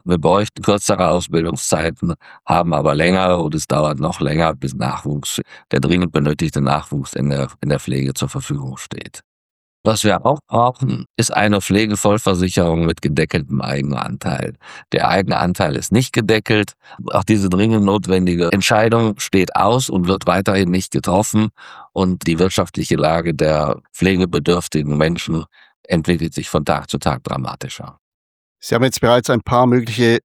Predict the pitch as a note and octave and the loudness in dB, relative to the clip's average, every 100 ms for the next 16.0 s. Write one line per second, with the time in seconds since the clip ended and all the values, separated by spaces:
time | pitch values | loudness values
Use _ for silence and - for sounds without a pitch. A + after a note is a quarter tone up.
0 | _ - A#2 B2 D3 B2 B2+ B2+ A2+ A#2+ | _ -2 2 4 4 4 4 0 2 2
1 | A#2+ A#2+ C3 A#2 - A2 - C#3+ E3 D#3 | 2 0 0 -6 -6 -8 -6 -2 2 0
2 | - B2+ B2 - C3 D3 B2+ A#2 A#2 A2+ | 2 0 0 2 2 4 2 2 0 2
3 | F3+ F#3 A2+ A#2+ - A2+ A2 G#2+ - G#2+ | 0 0 -2 -4 -4 -2 2 2 0 -6
4 | C3+ C3 B2 B2 - A2 B2 D3 C#3 C#3+ | -4 2 2 2 -2 0 0 0 -2 -2
5 | D3 - C3 - C3 A#2+ A2+ A2 G#2 A2 | -2 -2 -2 -2 -4 0 4 4 4 4
6 | D3+ C3 B2+ G#2 A#2 B2+ B2 G#2+ - A2+ | 4 2 2 0 -2 -2 -4 -4 -2 2
7 | A2 - B2 D#3 C#3 C#3 B2+ - A#2+ C#3+ | 2 2 0 0 -4 -4 -4 -2 0 2
8 | D3+ C#3+ - - - D#3+ E3+ - C3+ - | 4 2 -2 -18 -2 0 2 2 2 4
9 | B2 C3+ C3+ B2 A2+ - G#2 A#2 A#2+ B2+ | 2 2 2 2 0 -4 -6 0 0 2
10 | A2 F#2+ A2+ D3 C3 B2 A#2+ A2 - _ | 0 0 0 0 0 2 2 0 -4 _
11 | C3 F3+ D3 A#2 A2 G#2+ - C#3 D#3+ - | -2 0 2 2 2 2 -2 -2 -2 -4
12 | - - - - A#2+ - D#3 - C#3+ C3+ | -16 -18 -12 -4 0 2 2 4 4 4
13 | - B2+ B2 - A#2 - B2+ C3+ B2+ B2+ | 2 2 2 0 -4 0 2 4 2 2
14 | B2 G#2+ A2 - G#2+ C3 - A#2 A2+ - | 2 4 4 0 0 0 0 -4 -4 -4
15 | - C3+ - - D3 D3+ C#3 C#3+ C#3 | -2 -2 -2 -4 -2 0 -2 0 4